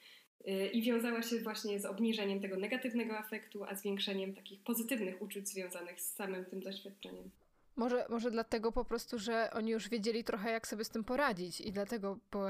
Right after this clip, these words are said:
Speaker 2: ten efekt jakiejś takiej satysfakcji, nie? Że takie, „O, trudne emocje, wiem, co zrobić. Pomedytuję”.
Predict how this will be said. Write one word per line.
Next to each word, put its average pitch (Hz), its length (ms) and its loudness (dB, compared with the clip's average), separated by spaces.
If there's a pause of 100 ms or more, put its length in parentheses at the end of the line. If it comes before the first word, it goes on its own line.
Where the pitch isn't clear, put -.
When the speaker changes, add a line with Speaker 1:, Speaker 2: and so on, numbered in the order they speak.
(100)
Speaker 2:
ten 202 180 -4
efekt 196 320 -4
jakiejś 202 260 -6
takiej 202 520 -2
satysfakcji, - 720 -4
nie? 202 180 -4
Że 220 100 -6
takie, 208 320 -6
„O, 226 260 0 (120)
trudne 226 340 -4
emocje, 214 520 -2 (100)
wiem, 226 200 -2
co 247 120 -8
zrobić. 208 440 -4 (500)
Pomedytuję”. 214 680 0